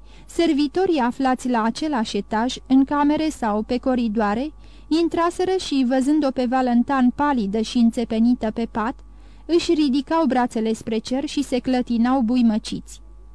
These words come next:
„Chemați-o pe doamna de Villefort! Treziți-o pe doamna de Villefort!” striga procurorul regal din ușa camerei, unde nu îndrăznea să intre.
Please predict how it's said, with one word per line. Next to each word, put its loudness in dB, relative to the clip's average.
„Chemați-o 0
pe -2
doamna 2
de 2
Villefort! -2
Treziți-o 2
pe -2
doamna 0
de 0
Villefort!” -2
striga -2
procurorul -2
regal 0
din 2
ușa 0
camerei, -2
unde 2
nu 2
îndrăznea 2
să -4
intre. -2